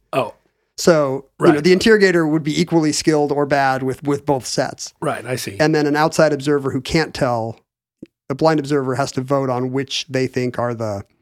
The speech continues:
Speaker 2: humans and which are the machines.
Speaker 1: Oh, that's interesting.
Speaker 2: And the, in two thousand eight, the computer was just one vote away. And every year a prize is given to the most human computer, the one that gets the most votes.
Speaker 1: But
Speaker 2: And
Speaker 1: no one has yet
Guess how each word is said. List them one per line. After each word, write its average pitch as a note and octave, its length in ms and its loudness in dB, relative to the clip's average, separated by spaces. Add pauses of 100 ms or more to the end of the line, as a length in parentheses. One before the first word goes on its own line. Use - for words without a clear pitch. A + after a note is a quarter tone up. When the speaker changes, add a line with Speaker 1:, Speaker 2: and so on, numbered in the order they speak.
(380)
Speaker 2:
humans C3+ 320 0
and B2+ 100 -4
which C3 180 -6
are B2+ 40 0
the A#2 140 -4
machines. A#2+ 720 -6
Speaker 1:
Oh, D#3 80 0
that's G3 240 -2
interesting. - 420 -12
Speaker 2:
And C#3+ 260 2
the, C3+ 220 -4
in D#3+ 80 0
two F3 100 0
thousand F3+ 220 4
eight, G#3 100 2
the E3 80 -2
computer E3 380 2
was D3 140 -2
just C#3 200 -6
one C#3+ 360 2
vote C#3 200 -2
away. C#3 200 0
And D3 100 0
every F3+ 220 4
year E3 140 2
a D3+ 40 -2
prize D3+ 340 2
is C#3+ 100 -6
given C#3+ 200 0
to C3+ 100 -6
the C#3 80 2
most D3 240 0
human F3 320 2
computer, C#3 440 -2
the C#3 100 0
one C#3 140 0
that C3 60 -4
gets C3 160 -6
the C#3 100 0
most B2+ 200 -4
votes. A#2 380 -6 (440)
Speaker 1:
But E3+ 100 6
Speaker 2:
And F3+ 100 6
Speaker 1:
no F3+ 100 6
one G3+ 140 2
has D#3+ 200 0
yet D#3 580 2